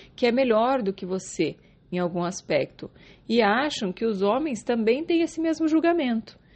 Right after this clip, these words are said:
né? Então, eu acho que o que eu penso, o que eu julgo, o que eu acho bom,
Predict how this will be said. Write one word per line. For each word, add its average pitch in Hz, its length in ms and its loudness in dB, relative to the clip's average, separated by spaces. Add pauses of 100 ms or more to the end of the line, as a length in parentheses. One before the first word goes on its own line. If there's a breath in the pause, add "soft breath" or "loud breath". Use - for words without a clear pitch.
(200 soft breath)
né? 202 180 2
Então, 208 320 2
eu 202 160 4
acho 208 320 0
que - 80 -6
o 208 60 -4
que - 160 2
eu 214 80 4
penso, 226 720 0
o 185 100 -4
que 196 140 -6
eu 180 100 0
julgo, 202 440 -2
o 170 40 -2
que 196 140 -6
eu 185 80 2
acho 185 240 -2
bom, 208 380 0